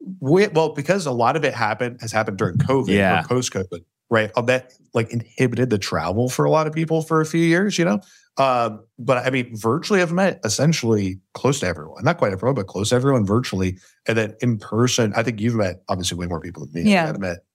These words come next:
Speaker 1: six siblings in person. I think you've met
Speaker 3: I've met quite a few.
Speaker 1: Yeah.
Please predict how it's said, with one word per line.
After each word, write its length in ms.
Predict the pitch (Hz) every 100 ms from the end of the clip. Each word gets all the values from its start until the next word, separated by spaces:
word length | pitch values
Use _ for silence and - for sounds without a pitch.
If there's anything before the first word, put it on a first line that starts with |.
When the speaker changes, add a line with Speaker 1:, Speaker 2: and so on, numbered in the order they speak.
| _
Speaker 1:
six 340 | - - 117
siblings 440 | - 143 147 147 143
in 80 | 147
person. 460 | 160 156 160 156 - _ _ _ _ _
I 60 | 220
think 80 | 196
you've 140 | 190
met 100 | 180
Speaker 3:
I've 80 | 220
met 180 | 220 214
quite 180 | 202 175
a 60 | 160
few. 400 | - 139 127 156 _
Speaker 1:
Yeah. 240 | 180 156